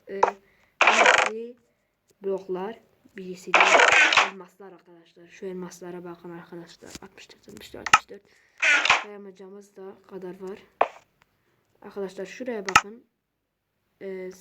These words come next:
hile göstereceğim arkadaşlar size şimdi. Bak herke-, her şey.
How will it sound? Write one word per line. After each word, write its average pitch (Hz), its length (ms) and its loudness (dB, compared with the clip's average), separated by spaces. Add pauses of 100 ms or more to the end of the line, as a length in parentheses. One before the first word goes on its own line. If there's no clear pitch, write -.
(260)
hile 240 180 -2
göstereceğim 226 520 0
arkadaşlar 185 440 -8
size 202 320 -10
şimdi. 196 400 -10 (2250)
Bak - 220 -20
herke-, 202 360 -8 (100)
her 220 100 -10
şey. 214 360 -10